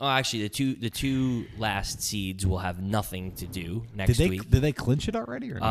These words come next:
Speaker 1: Uh, I mean, no, because
Speaker 2: We didn't
Speaker 1: e-,
Speaker 2: do that.
Speaker 1: either of them. We're gonna, we're gonna talk about that. Either of them could technically win, uh, and the points are close enough that, uh, it, it's within thirty points, their, their point total. So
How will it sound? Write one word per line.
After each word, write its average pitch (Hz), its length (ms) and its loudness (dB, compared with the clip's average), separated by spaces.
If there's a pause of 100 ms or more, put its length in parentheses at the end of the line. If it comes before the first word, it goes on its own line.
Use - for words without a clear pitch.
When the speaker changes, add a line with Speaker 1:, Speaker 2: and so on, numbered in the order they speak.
(300)
Speaker 1:
Uh, - 60 -2
I 135 140 2
mean, 127 440 0
no, 98 560 -2 (140)
because 107 300 -2
Speaker 2:
We 120 80 2
didn't 156 160 6
Speaker 1:
e-, 143 40 4
Speaker 2:
do 143 120 12
that. 110 260 6
Speaker 1:
either 151 140 4
of 127 120 0
them. 123 220 0
We're 143 160 2
gonna, 165 120 2
we're 170 60 2
gonna 160 160 2
talk 135 200 4
about 98 180 0
that. 92 180 -4
Either 151 360 4
of 127 100 0
them 127 220 0
could 110 320 -2
technically 113 480 0
win, 101 340 -2 (400)
uh, 110 300 2
and 120 180 2
the 117 60 0
points - 680 -2
are 113 160 4
close 117 420 2
enough 90 440 -4
that, 90 400 -4 (440)
uh, 92 400 0 (1040)
it, 131 160 2
it's 131 180 2
within 135 320 6
thirty 123 400 2
points, 90 460 2
their, - 260 -6
their 98 160 -6
point 87 280 -4
total. 76 280 -12
So 80 360 -4